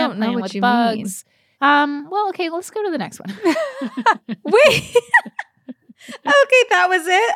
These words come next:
Speaker 1: I thought you
Speaker 2: Yeah.
Speaker 1: were gonna show me a page in the book that was like, "And there's the evidence."
Speaker 2: Mm, no, no, no, no. Generally a picture
Speaker 1: Just generally.
Speaker 2: encyclopedia.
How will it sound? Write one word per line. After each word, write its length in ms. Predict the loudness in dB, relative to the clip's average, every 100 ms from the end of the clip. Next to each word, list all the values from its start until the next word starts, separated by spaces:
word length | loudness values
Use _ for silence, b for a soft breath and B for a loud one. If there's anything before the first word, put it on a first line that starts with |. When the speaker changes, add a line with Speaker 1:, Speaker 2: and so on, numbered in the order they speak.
| 0
Speaker 1:
I 100 | 2
thought 160 | 2 2
you 40 |
Speaker 2:
Yeah. 120 | 2
Speaker 1:
were 40 | 2
gonna 160 | -2
show 220 | -2 0 0
me 160 | 2
a 60 | 0
page 340 | 2 0 0
in 100 | -2
the 60 | -4
book 300 | 0 -2 0
that 160 | 0 0
was 240 | -4 -2
like, 260 | -2 -2 -4
"And 260 | -8 -10 -6
there's 460 | -4 -2 -4 -6
the 220 | -2 2 4
evidence." 640 | 2 0 -4 -6 -8 0
Speaker 2:
Mm, 220 | 0 2
no, 180 | 0 2
no, 100 | 0
no, 180 | -2 -2
no. 180 | -4 -6
Generally 580 | -2 0 2 0 -2 -4
a 60 |
picture 320 | -6 -10 -6 -6
Speaker 1:
Just 300 | -4 -4 -4
generally. 340 | -4 -6 -6
Speaker 2:
encyclopedia. 240 | -4 -6